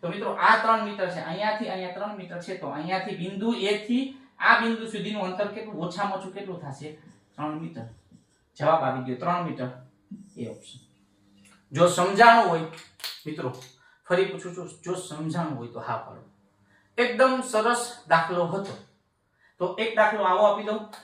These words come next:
મોહનભાઈને બદલે અહીંયા લખી નાખો કે, અ, ચંદુભાઈ બિંદુ કે થી શરૂ કરે છે અને ચાર મીટરને બદલે પાંચ મીટર.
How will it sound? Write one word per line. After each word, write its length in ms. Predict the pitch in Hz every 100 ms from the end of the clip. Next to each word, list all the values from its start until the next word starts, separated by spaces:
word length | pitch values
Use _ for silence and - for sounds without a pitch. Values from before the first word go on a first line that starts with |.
| -
મોહનભાઈને 580 | 170 190 208 190 202 202
બદલે 260 | 196 196 208 202 - _ _ _ _ _ _ _ _ _ _ -
અહીંયા 260 | 190 185
લખી 140 | 185 190
નાખો 300 | 185 180 208 202 - _ -
કે, 120 | 202 247 - - _ -
અ, 80 | - - - - - - _ _ _
ચંદુભાઈ 520 | 190 202 185 143 143 - - _ _ _ _ _ _ - - - - _ _ _ _ _ - _ _ _ _ _ _ _ _ _ _ _ _ _ _ - _ _ _ _ _ _ _ _ _ _ _
બિંદુ 340 | - 202 208 214
કે 240 | 208 196
થી 180 | 196 190
શરૂ 240 | 165 180
કરે 300 | 185 180 180
છે 320 | 175 175 - -
અને 480 | 185 185 185 - - - _ -
ચાર 280 | 190 214 214
મીટરને 380 | 202 202 185
બદલે 220 | 165 135 127
પાંચ 400 | - 147 175 185
મીટર. 300 | 185 185